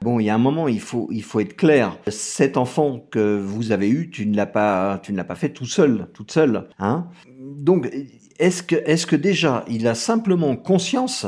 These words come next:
du cadeau que tu as pu, tu as pu lui faire ? C'est-à-dire, tu lui as donné un enfant. Je trouve ça très méchant, quelque part, n'ayons pas peur des mots, de venir te reprocher, euh, te reprocher ça après. Ce qu'il faut quand même bien te dire, c'est que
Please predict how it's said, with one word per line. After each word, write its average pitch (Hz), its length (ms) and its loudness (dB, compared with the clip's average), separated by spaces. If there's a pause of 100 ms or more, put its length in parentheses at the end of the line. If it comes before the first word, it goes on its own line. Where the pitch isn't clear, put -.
(300)
du 120 320 -2
cadeau 160 580 2 (160)
que - 80 -2
tu 101 240 -2
as 90 60 0
pu, 151 400 0
tu 110 200 0
as 92 60 2
pu - 140 0
lui 180 180 -2
faire ? 190 360 0
C'est-à-dire, 131 340 -4
tu 110 160 -4
lui 98 160 0
as 120 40 -2
donné 151 440 0
un 135 160 2
enfant. 175 580 -2 (200)
Je 101 160 -10
trouve - 280 -16
ça - 360 -8 (240)
très - 200 -2
méchant, 117 480 0
quelque 104 240 -4
part, 165 240 -4
n'ayons 98 240 -4
pas 92 140 -6
peur 92 200 -6
des 98 80 -4
mots, 170 260 -2
de 139 200 4
venir 208 400 2
te - 80 0
reprocher, 156 760 2
euh, 120 140 4
te 110 180 -6
reprocher 120 520 -2
ça 190 400 -2
après. - 520 -2
Ce - 140 -14
qu'il - 140 -10
faut 151 100 -8
quand 127 160 0
même 120 160 0
bien 135 180 2
te 135 120 -2
dire, 233 280 2
c'est 135 220 -2
que 110 480 2